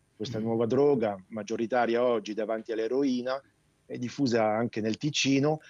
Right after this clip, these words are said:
Speaker 1: provoca una forte e immediata dipendenza. I consumatori che soffrono del sen-, sentimento di astinenza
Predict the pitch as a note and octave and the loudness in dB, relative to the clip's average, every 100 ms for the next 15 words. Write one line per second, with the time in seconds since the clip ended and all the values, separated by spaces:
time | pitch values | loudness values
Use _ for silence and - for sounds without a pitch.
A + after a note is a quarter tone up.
0 | - _ - D3+ D3 A2+ A2+ A2 A#2 - | -20 _ 2 4 4 0 -2 -2 -4 0
1 | D3 C#3+ C3+ A#2+ C#3 C3 D3+ C3 C#3 A#2+ | 0 0 -2 -2 -2 -2 -4 -2 0 0
2 | C3+ A#2+ A2+ B2 A#2+ A#2 A2 G2 G#2 G#2 | 0 -6 -4 -2 0 0 0 -2 -8 -6
3 | A#2 - A#2 A#2 C3 B2 - A2 B2+ A#2 | -8 -4 -2 -2 2 0 0 -2 0 0
4 | A#2 A2+ A2+ A2 - A2 - - A2+ A#2 | 0 0 0 0 -2 -6 -6 -4 -2 0
5 | A2+ A2+ A2 A2+ - C3 A2+ A2+ A2 C#3 | 0 0 -2 -2 -2 0 0 0 0 -2